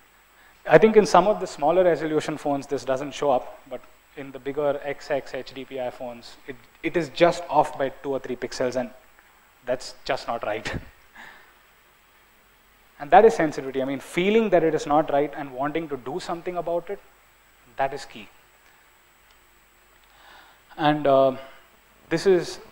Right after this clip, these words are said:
the newly launched, uh, Newsstand app, which I really liked an animation there I wanted to share. Is basically, uh, as you're scrolling up, the icon that shows up for that category just sticks up to the action bar.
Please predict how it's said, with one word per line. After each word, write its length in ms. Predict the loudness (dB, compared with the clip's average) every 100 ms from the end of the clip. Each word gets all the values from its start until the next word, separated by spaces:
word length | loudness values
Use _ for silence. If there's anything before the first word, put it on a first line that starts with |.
| -8
the 80 |
newly 280 | -4 -4 -2
launched, 480 | 0 2 0 -6 -14 -8
uh, 280 | -4 -4 -6
Newsstand 580 | -10 -14 -6 -2 -2
app, 260 | 0 -2 -4 -20 -20 -20
which 160 | -14
I 180 | -12 -12 -12 -14
really 240 | -14 -12
liked 540 | -4 -2 -4 -8 -20 -14 -10
an 120 | -6
animation 560 | -6 -6 -10 -10 -10 -6
there 180 | -6
I 60 | -6
wanted 260 | -8 -12 -16
to 60 |
share. 280 | -16 -12 -12 -14 -20 -20 -20 -20 -18
Is 120 | -14
basically, 560 | -8 -8 -8 -6 -6 -6 0
uh, 200 | 2 2 2
as 160 | 2
you're 100 | 2
scrolling 420 | -2 2 4 4
up, 400 | 2 2 -2 -14 -6
the 180 | -4 0
icon 360 | -2 0 0
that 160 | 0 0
shows 240 | -2 0
up 120 | -2
for 140 | -2 -2
that 300 | -2 -2 0
category 560 | 0 0 -6 -10 -12 -16 _
just 240 | -14 -14 -16 -20 _ _ _ _ -20
sticks 360 | -6 -6 0
up 180 | -2 -2
to 60 | -6
the 100 | -8
action 280 | -10 -14 -20
bar. 160 | -20